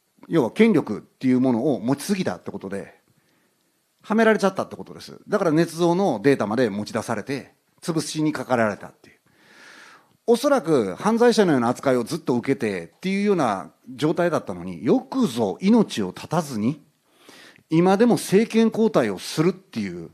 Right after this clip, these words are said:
気持ちで政治に関わってるって、やばい人ですよ、はっきり言って。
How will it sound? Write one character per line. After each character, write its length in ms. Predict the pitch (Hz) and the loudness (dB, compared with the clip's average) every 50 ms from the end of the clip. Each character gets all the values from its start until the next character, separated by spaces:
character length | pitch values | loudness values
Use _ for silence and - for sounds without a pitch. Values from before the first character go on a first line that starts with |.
| _ _ _ _ _ _ _ _ _ _ _ _ _ _ _ - | _ _ _ _ _ _ _ _ _ _ _ _ _ _ _ -6
気 120 | - 165 | -2 2
持 140 | 151 147 165 | 2 4 2
ち 160 | 156 - 156 | 2 0 0
で 120 | 135 165 160 | 0 0 0
政 360 | 151 - - 156 147 147 135 | -2 -2 0 2 2 2 2
治 120 | 139 160 | 0 2
に 260 | 160 156 156 151 - - _ _ _ - | 2 2 2 0 -4 -12 _ _ _ -10
関 360 | - - 175 - - 175 170 | -4 -2 -2 2 2 2 4
わ 100 | 165 180 | 4 2
っ 100 | 180 - | 0 2
て 100 | - 202 | 4 4
る 60 | 208 | 4
っ 20 | 226 | 2
て、 360 | - - 131 104 85 76 - _ - _ _ _ _ _ _ _ _ _ _ _ _ _ _ - | 0 -2 -2 -2 -2 -4 -10 _ -20 _ _ _ _ _ _ _ _ _ _ _ _ _ _ -8
や 280 | - 113 139 170 240 | -2 0 2 2 2
ば 140 | 247 339 349 | 4 4 4
い 40 | 277 | 4
人 160 | - 180 135 | 2 0 -2
で 80 | 113 101 | -2 -4
す 100 | - 107 | -6 -4
よ、 60 | 92 | -4
は 80 | 110 | -4
っ 60 | 101 98 | -6 -6
き 40 | |
り 60 | 107 92 | -8 -10
言 80 | 90 | -10
っ 20 | - | -10
て。 240 | - 92 71 - | -14 -16 -16 -16